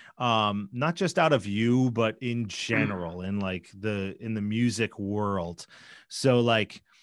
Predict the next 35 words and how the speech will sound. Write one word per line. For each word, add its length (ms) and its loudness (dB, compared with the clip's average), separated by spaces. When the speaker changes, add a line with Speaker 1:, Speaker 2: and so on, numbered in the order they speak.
Speaker 1:
when 200 0
you're, 380 2
when 180 -2
you're 120 2
going 300 2
out 200 0
and 80 -2
about 340 0
and 100 -6
you're 140 -4
trying 380 -2
to 100 -2
find 640 -4
video 560 -6
content 600 -8
from 260 -8
bands, 680 -2
um, 540 0
maybe 460 2
it's, 380 -4
it's 220 -6
beyond 480 0
bands. 280 0
Maybe 200 -2
you're 100 2
trying 440 -2
to 60 -2
do 260 -2
that 300 0
type 300 -4
of, 320 -4
you 80 -6
know, 100 -2
rig 360 -4
rundown. 720 0